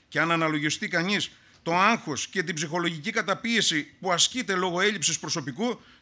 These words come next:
τότε τα πράγματα γίνονται πολύ επικίνδυνα. Τέταρτον, έχουμε δημάρχους που στέλνουν προεκλογικά στους πολίτες φυλάδια για προληπτική ιατρική, τη στιγμή που στους εργαζόμενους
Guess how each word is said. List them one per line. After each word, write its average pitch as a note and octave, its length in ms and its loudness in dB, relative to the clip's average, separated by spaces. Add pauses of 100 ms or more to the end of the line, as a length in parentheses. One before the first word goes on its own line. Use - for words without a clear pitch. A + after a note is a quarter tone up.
τότε F#3 220 -2
τα D#3 120 0
πράγματα G3 400 2
γίνονται G3 320 2
πολύ F#3 240 2
επικίνδυνα. C3+ 520 0 (1120)
Τέταρτον, B2+ 500 -2 (720)
έχουμε F#3 360 4
δημάρχους F3+ 680 2 (300)
που E3+ 120 -2
στέλνουν A3+ 520 4
προεκλογικά F3+ 640 0
στους F#3+ 200 -2
πολίτες F#3+ 640 -2 (140)
φυλάδια G3 800 2
για D3 220 0
προληπτική F#3 880 -4
ιατρική, G3 600 0 (600)
τη G#3+ 140 2
στιγμή G#3+ 480 4
που G#3 140 -4
στους A3 200 4
εργαζόμενους A#3 720 4